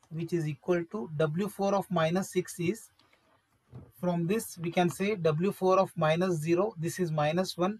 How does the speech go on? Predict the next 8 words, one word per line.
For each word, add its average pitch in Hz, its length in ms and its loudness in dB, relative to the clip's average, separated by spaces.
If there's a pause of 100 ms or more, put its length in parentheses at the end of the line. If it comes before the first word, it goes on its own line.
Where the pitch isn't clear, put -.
(120)
minus 151 520 0
two, 214 220 -2 (140)
minus 151 420 0
three, 185 300 -2 (580)
this - 100 -6
is 175 140 -2
minus 165 400 2
four, 180 320 0